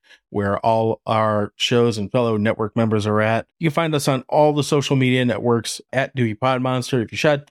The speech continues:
shot, if you search Dewey Pod Monster, you're gonna find us. Uh, we're there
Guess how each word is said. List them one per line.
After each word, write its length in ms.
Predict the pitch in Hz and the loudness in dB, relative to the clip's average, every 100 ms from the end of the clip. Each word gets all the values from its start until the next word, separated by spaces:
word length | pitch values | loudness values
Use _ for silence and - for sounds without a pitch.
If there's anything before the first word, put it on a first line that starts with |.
| _ | _
shot, 360 | - 202 120 139 _ _ - | -10 -4 -4 -4 _ _ -6
if 160 | 117 | -2
you 280 | 120 117 117 _ _ | 0 -2 -4 _ _
search 600 | - - 180 135 - - _ _ _ _ - | -10 0 0 0 -2 -8 _ _ _ _ -4
Dewey 200 | 120 110 | -2 0
Pod 280 | 120 113 | 0 0
Monster, 400 | 107 107 110 135 | 0 0 -2 -2
you're 200 | 131 110 | -2 -2
gonna 160 | 113 123 | -2 -2
find 280 | 127 117 120 | 0 0 0
us. 220 | 127 - - | -2 -4 -4
Uh, 320 | 110 104 104 | 0 0 -2
we're 140 | 110 107 | -2 0
there 340 | 110 110 | 0 0